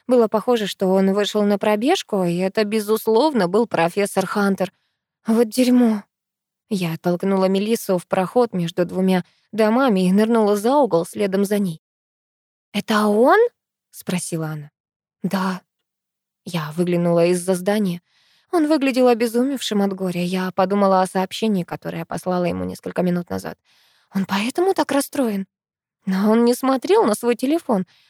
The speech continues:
Он просто тупо уставился в землю. «Так почему мы прячемся? Пойди заговори с ним. Тебе этого явно хочется». «Я не могу». Профессор Хантер выглядел таким сдержанным на занятиях.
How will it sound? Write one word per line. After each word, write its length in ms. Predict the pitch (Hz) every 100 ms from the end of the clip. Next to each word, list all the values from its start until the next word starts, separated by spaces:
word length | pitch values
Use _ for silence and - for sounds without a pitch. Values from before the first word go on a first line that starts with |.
| _
Он 360 | 240 302 247 240
просто 340 | 233 233 220
тупо 260 | 247 226 190
уставился 640 | 190 208 185 190 185 202
в 40 | 202
землю. 400 | 214 190 170 - _ _ _ _ _ _ _ _
«Так 260 | 226 226 -
почему 360 | - 262 269
мы 140 | 370 302
прячемся? 720 | 214 233 - 339 - 269 247 _ _ _ _ -
Пойди 400 | 247 240 233 311
заговори 580 | 285 247 233 240 285
с 120 | 370 359
ним. 280 | 339 196 - _
Тебе 280 | - 220 269
этого 200 | 240 226
явно 360 | 233 247 233 214
хочется». 600 | 247 285 349 - - - - _ _ _ _ _
«Я 160 | 233 233
не 140 | 269
могу». 440 | 294 359 302 320 349 _ _ _ _ _ _ _
Профессор 440 | - 180 156 156 165
Хантер 340 | 190 190 185
выглядел 420 | 180 185 180 180
таким 340 | - 190 208 185
сдержанным 600 | 175 190 208 208 190 180
на 80 | 185
занятиях. 600 | 208 202 180 - 196